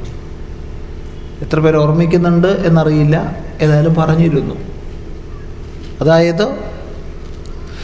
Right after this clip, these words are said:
എല്ലായിടത്തും വെള്ളം നിറഞ്ഞ് പരന്നിരിക്കുന്ന സമയത്ത്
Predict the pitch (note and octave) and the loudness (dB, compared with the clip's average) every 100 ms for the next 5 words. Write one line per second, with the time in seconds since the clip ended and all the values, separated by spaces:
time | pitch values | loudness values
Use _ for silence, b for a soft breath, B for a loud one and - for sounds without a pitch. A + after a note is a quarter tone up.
0 | B - D#3 F3 F#3 G3 G#3+ A3 A3+ G#3 | B 2 4 6 6 4 4 4 4 4
1 | G#3 G#3 G#3 G3 F3 F#3 G3+ G#3 G3+ - | 2 2 0 4 4 4 4 2 -4 -6
2 | - - - - - - - - - - | -10 -10 -10 -12 -12 -12 -12 -12 -12 -12
3 | - - D3+ D#3+ F3 F#3+ G3+ G#3 G3+ D#3 | -10 2 4 6 4 4 4 4 2 2
4 | F3+ F3+ F#3 G3 F3 F3 F3 E3+ E3+ C#3+ | 2 4 4 4 4 4 4 2 2 4
5 | C3+ D#3 D3+ G3+ - - | 4 4 4 0 -2 -6